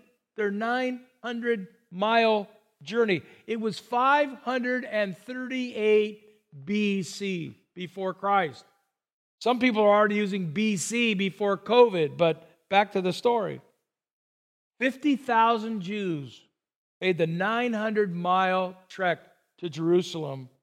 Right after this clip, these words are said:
for one thing, to make the priority of God their priority, to rebuild the temple. And we find their story in Ezra chapter three, verse one to three, where the prophet says, "When the seventh month came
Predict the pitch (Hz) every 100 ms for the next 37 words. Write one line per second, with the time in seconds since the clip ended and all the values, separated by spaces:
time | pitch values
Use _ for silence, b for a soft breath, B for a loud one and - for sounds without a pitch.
0 | _ _ _ 156 147 147 180 175 180 165
1 | 127 113 _ _ _ _ _ _ 160 165
2 | - 151 - 156 160 175 185 139 156 151
3 | 147 139 127 _ _ 147 147 - 156 151
4 | 139 120 b b 147 151 175 143 170 160
5 | 147 139 - 165 147 127 b b 175 196
6 | 220 254 320 247 185 - 240 233 175 165
7 | - 226 180 170 147 190 - _ _ _
8 | - 196 190 190 165 - 220 214 180 185
9 | 180 _ _ 190 190 - 180 196 202 -
10 | 220 202 180 170 190 214 226 247 - 202
11 | 196 190 - B B 185 185 - 226 226
12 | 247 - 214 214 214 - 202 196 190